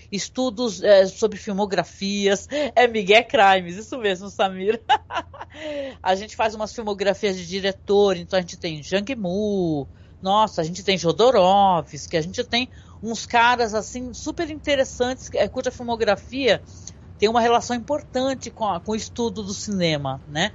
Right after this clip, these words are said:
Então, é, sigam a gente, tá? É só procurar Masmorra Cine ou Cineclube da Masmorra, tá bom? Que a gente tem muito conteúdo em podcast, tá? Em todas as plataformas.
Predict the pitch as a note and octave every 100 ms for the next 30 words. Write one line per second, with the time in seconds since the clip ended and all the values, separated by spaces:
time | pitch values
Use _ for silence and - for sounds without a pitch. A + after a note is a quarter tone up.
0 | - - - - E3+ E3 F3 G3 A#3+ G#3+
1 | F3+ - A3+ C4 C4+ B3+ C4 - A3+ G3+
2 | A3 A3 A#3 A3 G#3 F#3+ E3+ F3 D3 -
3 | A#3+ A#3+ A#3+ A3 A3 - - - G3 A3
4 | A#3+ G#3+ - G#3 F3+ F3 D#3+ D3+ - G#3+
5 | B3 G3+ F#3+ D#3+ E3 C4 F4 - - -
6 | - - F#3+ F3+ G#3 A#3+ A3+ C4+ - C4
7 | C4 B3 A#3 A#3+ G#3 A#3+ A3+ - B3 F3+
8 | D3+ - D3+ F3 F#3 F3 D#3 F#3 A3 A#3+
9 | A#3 - A3+ B3 A#3 - E3+ C#3+ C#3 -